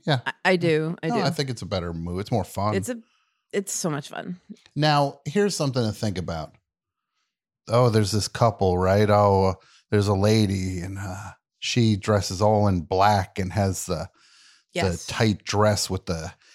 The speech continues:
Speaker 1: hanging frills that look like she's just dripping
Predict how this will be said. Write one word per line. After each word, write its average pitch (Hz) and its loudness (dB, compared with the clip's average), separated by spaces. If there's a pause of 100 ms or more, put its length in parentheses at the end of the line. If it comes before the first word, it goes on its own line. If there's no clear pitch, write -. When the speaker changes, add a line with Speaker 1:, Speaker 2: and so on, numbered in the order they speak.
(100)
Speaker 1:
hanging 104 2
frills 101 2
that 92 -2
look 98 -4
like 92 -2
she's 87 -6
just 92 -10
dripping 101 -4